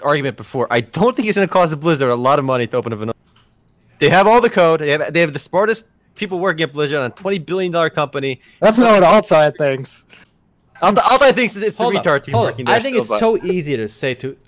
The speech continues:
Speaker 3: when speaking about someone else, like a company, right? Oh,
Speaker 1: What they
Speaker 3: well,
Speaker 1: could do.
Speaker 3: what they should do.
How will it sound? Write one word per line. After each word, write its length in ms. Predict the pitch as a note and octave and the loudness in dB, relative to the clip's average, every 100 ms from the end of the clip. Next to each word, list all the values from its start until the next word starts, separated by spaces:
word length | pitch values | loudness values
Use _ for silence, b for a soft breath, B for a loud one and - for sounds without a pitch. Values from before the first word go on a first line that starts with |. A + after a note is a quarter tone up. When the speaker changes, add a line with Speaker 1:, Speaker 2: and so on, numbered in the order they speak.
| _ - | _ -14
Speaker 3:
when 140 | C#3 | -12
speaking 240 | - E3+ | -8 -8
about 160 | C#3+ B2 | -6 -8
someone 240 | C#3 B2 | -6 -8
else, 300 | A#2 G2+ G#2+ - | -8 -10 -14 -16
like 120 | B2 | -16
a 60 | A2+ | -14
company, 400 | - B2 G2+ G2 | -14 -16 -14 -16
right? 240 | G2+ A2+ - b b b | -14 -14 -16 b b b
Oh, 120 | C#3 | -2
Speaker 1:
What 80 | A#2+ | 0
they 80 | C3+ | 0
Speaker 3:
well, 80 | C3+ | 0
Speaker 1:
could 140 | A2+ | -2
do. 80 | F#2+ | 0
Speaker 3:
what 260 | D#3 F3 - | 2 2 0
they 120 | D#3 | -4
should 280 | - F3 A#2 | -2 -6 -6
do. 280 | A2 G2 | -8 -8